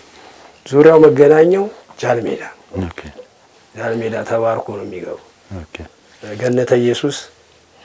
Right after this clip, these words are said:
Speaker 1: ገነተ ኢየሱስ ከኢየሱስ ሁሉም ዙሪያ ይመጣል። እዛ ተባርኮ ነው የሚገባው። ስለዚህ ጃልሜዳ በጠቅላላ ዙሪያው ተከባ ነው። ስለዚህ በአካባቢው ባለው በዛ ላይ አሁን ማርቆስ አለ። ማርቆስ መቶኛ ዓመቱ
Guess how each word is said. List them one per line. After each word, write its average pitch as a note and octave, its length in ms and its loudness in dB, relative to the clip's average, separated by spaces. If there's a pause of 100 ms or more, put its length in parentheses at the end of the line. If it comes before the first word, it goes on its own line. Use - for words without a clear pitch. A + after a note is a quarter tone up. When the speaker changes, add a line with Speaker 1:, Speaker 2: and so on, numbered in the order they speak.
(500)
Speaker 1:
ገነተ A2+ 360 -12
ኢየሱስ G#2 380 -12
ከኢየሱስ A2 540 -10 (920)
ሁሉም F3+ 420 0
ዙሪያ C3+ 260 2
ይመጣል። C3+ 400 0
እዛ B2+ 140 -4 (100)
ተባርኮ B2 480 4
ነው G2 100 -12
የሚገባው። F2+ 420 -14
ስለዚህ F3 340 2
ጃልሜዳ E3 420 2 (720)
በጠቅላላ D3 580 4 (180)
ዙሪያው C#3+ 380 4 (180)
ተከባ A#2 400 0 (100)
ነው። - 160 -14 (760)
ስለዚህ B2 400 -8
በአካባቢው D#3+ 680 2
ባለው F3 340 -2 (840)
በዛ A2+ 260 -6
ላይ C3 120 2
አሁን C3 200 2
ማርቆስ B2+ 440 -2
አለ። B2+ 200 2 (180)
ማርቆስ A2+ 440 -6 (840)
መቶኛ A#2+ 380 0
ዓመቱ A#2 260 -4